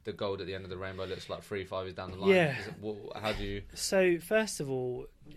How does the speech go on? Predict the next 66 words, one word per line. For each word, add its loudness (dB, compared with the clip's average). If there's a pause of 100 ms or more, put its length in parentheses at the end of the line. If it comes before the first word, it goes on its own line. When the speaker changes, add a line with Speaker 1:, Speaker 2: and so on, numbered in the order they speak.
(180)
Speaker 2:
honest, 2
like, 2
Speaker 1:
You're 0
just 2
Speaker 2:
you're, 6
Speaker 1:
honest, -6
Speaker 2:
you're 4
Speaker 1:
yeah. 8
Speaker 2:
not 8
gonna 4
earn 6
a 4
shitload 0
of 0
money 2
in 0
your -4
first -2
year 2
Speaker 1:
Yeah. 4
Speaker 2:
unless 2
you're 0
unbelievably 2
good 0
or -2
unbelievably -4
lucky, -6
right? -12
Speaker 1:
Yeah. 0
Speaker 2:
So 4 (140)
for, 6
for, 4
for, 2
for -6
most 2
people -2
who -2
come -2
into -4
it, -6
you're 0
probably 2
gonna 2
earn 2
a -4
nice 2
amount 0
of -10
money, -2
right? -4
Speaker 1:
Yeah. 6 (280)
Speaker 2:
Not 2
life-changing, 4
you're 0
not 2
gonna 0
go 4
and 4
Speaker 1:
No. 6
Speaker 2:
buy 4
a -2
Ferrari 0
Speaker 1:
Yeah. 0
Speaker 2:
or -2
Rolex, -2
but 8